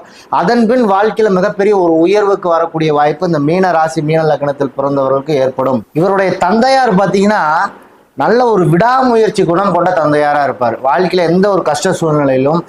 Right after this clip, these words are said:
விடாமுயற்சியுடன் போராடக்கூடிய தந்தையாரை பெற்ற நபர்களாக இருப்பார்கள். நல்ல கோப குணம் கொண்ட தந்தையாரை பெற்ற நபர்களாக இருப்பார்கள்.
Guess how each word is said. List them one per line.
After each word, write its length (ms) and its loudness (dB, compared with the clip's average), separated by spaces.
விடாமுயற்சியுடன் 960 0
போராடக்கூடிய 720 0
தந்தையாரை 580 0
பெற்ற 320 -4
நபர்களாக 560 0
இருப்பார்கள். 560 -2
நல்ல 400 0
கோப 440 0
குணம் 280 0
கொண்ட 200 0
தந்தையாரை 520 0
பெற்ற 280 -6
நபர்களாக 460 0
இருப்பார்கள். 420 -2